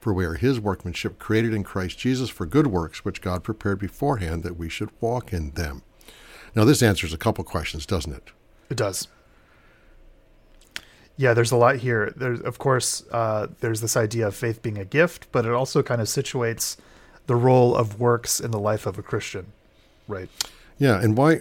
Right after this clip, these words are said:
Speaker 1: why does God want Christian people to do good works?
Speaker 2: Uh, because good works are good. <laughs>
Speaker 1: Yeah,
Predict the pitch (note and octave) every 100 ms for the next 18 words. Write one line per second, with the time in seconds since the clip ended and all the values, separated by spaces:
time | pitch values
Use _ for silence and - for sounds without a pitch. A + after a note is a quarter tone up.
0 | - G2 A2+ D3+ D3+ - A#2+ A#2+ A2+ A#2
1 | A2 - A#2 - G#2+ - A2 A2+ - F#2+
2 | G2+ G2 F2 E2+ D2+ - - - _ _
3 | _ _ _ _ _ _ _ _ - G#2+
4 | G#2 B2 A2+ B2 A2+ A#2+ - A2 A#2 A#2+
5 | - - - - C#3+ C3